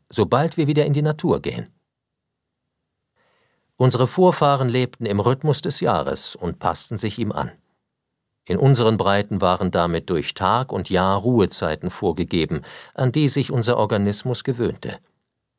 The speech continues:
Die Parallele zwischen Tages-, Jahres- und Lebenskreis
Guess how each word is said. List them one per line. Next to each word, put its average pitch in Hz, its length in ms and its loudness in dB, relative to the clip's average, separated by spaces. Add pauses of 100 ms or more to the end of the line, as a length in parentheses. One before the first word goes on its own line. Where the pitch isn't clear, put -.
(720)
Die 95 100 0
Parallele 120 640 4
zwischen 90 400 -4
Tages-, 135 680 -2
Jahres- 107 540 0
und 117 140 -6
Lebenskreis 76 960 -6